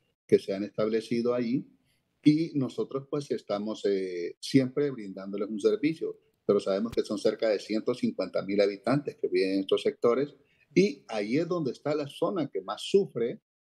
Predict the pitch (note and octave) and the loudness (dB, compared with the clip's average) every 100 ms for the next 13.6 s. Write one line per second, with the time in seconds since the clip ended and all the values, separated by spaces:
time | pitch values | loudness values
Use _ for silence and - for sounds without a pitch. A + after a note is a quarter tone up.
0 | _ _ - G2 - G#2 - A#2 B2 A2 | _ _ -2 -2 -2 -4 0 0 2 2
1 | A2 B2 A2+ G2 - B2 E3+ A#2+ - - | 2 0 0 -2 -2 2 4 2 -2 -6
2 | G2+ - G#2+ G#2+ - G#2+ G2+ _ _ - | -6 -2 0 0 2 2 2 _ _ -4
3 | - G#2 - G#2+ - G#2 F#2+ G2+ F#2+ G2+ | 0 0 0 -4 -2 -6 -4 -2 -2 2
4 | E3 C#3+ C3 B2 B2 A#2 F#2 - F#2+ - | 2 2 0 0 -2 -4 -8 -6 -6 2
5 | G2 F#2+ F#2+ F2+ - G2 G2+ G#2 - G2+ | 4 4 2 -2 0 4 4 2 0 -2
6 | F2+ _ _ - - G#2+ G2 F#2 F#2+ F#2 | -2 _ _ -4 -2 -2 -4 -4 -4 -4
7 | F2+ G2+ A2 C#3+ B2+ A2+ - G2+ G#2+ - | -4 2 4 4 2 -4 -10 -6 -6 0
8 | A2 A#2 - G#2+ B2+ - A#2+ D#3+ F#2 - | 2 0 -2 0 0 2 -4 -6 -12 -16
9 | _ _ _ _ _ _ _ - C3+ - | _ _ _ _ _ _ _ 4 4 2
10 | A2 C#3 C#3+ C#3 A#2 B2 D3 - C#3 - | -2 -2 -2 -2 0 0 -2 -2 -6 -2
11 | A#2 C3+ C3+ G#2 G2 - _ _ _ _ | -2 -2 -4 -2 -2 -4 _ _ _ _
12 | A#2 G#2+ D3 G3+ B2+ G2+ G2 F#2 - F2 | 0 2 2 2 0 0 -2 -4 -4 -2
13 | F2 E2+ - E3+ C#3+ | -2 0 2 2 0